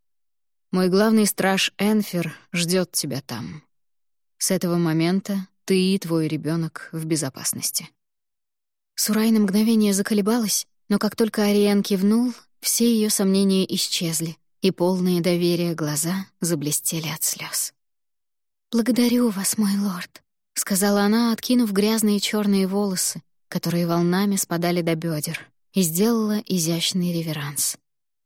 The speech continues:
«Благодарю вас, моя леди». Я кивнула и широко улыбнулась в ответ. Ариен был по-прежнему невозмутим, как и полагалось лорду. Он скрестил руки за спиной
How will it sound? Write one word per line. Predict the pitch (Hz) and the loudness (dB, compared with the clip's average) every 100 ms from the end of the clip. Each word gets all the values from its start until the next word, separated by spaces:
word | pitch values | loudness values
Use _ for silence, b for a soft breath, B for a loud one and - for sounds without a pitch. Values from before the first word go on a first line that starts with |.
| _ _ - | _ _ -4
«Благодарю | 202 196 185 180 190 | 0 0 0 -2 -2
вас, | 190 190 - | -2 -4 -2
моя | 208 185 196 | 0 0 -2
леди». | 180 196 - 196 - _ _ _ _ _ _ _ _ _ _ | -2 -4 -6 -8 -14 _ _ _ _ _ _ _ _ _ _
Я | 214 214 | 0 0
кивнула | - 220 226 262 247 214 208 - | 0 2 4 4 4 0 -2 -4
и | 202 | -2
широко | - 214 208 247 | 0 0 0 2
улыбнулась | 240 208 180 190 202 - | 4 4 4 2 2 -2
в | 175 | -4
ответ. | - 170 156 - - _ _ _ _ _ _ _ | -8 -10 -10 -16 -20 _ _ _ _ _ _ _
Ариен | 196 226 247 269 | 0 4 4 4
был | 262 262 | 4 2
по-прежнему | 262 262 262 240 240 | 0 2 2 4 4
невозмутим, | 233 226 220 214 208 - 220 220 226 | 6 4 4 2 2 0 0 0 -2
как | 202 - | -4 -4
и | |
полагалось | 170 180 175 185 185 - | -2 0 0 0 0 -2
лорду. | 170 170 165 175 - _ _ _ _ _ | -2 -4 -6 -10 -12 _ _ _ _ _
Он | 202 | 0
скрестил | 190 - 202 - 214 202 | 0 0 0 0 2 2
руки | 196 190 | 0 0
за | 190 185 | 0 0
спиной | - 185 175 202 247 - - | -2 -2 0 0 -2 -6 -8